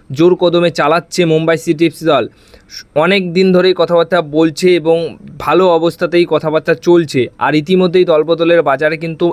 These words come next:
এই মেহতাব সিংকে নিয়ে কলকাতা দুই প্রধান ইস্টবেঙ্গল এবং মোহনবাগান দলের মধ্যে একটা ডার্বি চলছে, মানে একটা লড়াই চলছে। এবার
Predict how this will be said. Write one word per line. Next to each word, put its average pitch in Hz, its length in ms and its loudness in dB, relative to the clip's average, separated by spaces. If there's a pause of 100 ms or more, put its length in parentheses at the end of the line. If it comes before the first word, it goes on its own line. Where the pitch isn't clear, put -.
এই 160 180 2
মেহতাব 151 380 -2
সিংকে 165 360 -4
নিয়ে 160 300 0 (360)
কলকাতা 165 400 2
দুই 165 200 2
প্রধান 165 440 0
ইস্টবেঙ্গল 165 540 -2
এবং 160 240 0
মোহনবাগান 151 500 -2
দলের 156 200 0
মধ্যে 156 220 -2
একটা 160 220 -2
ডার্বি 147 360 -2
চলছে, 147 400 0
মানে 147 320 -2
একটা 160 200 -4
লড়াই 156 300 2
চলছে। 143 440 0 (480)
এবার 190 240 2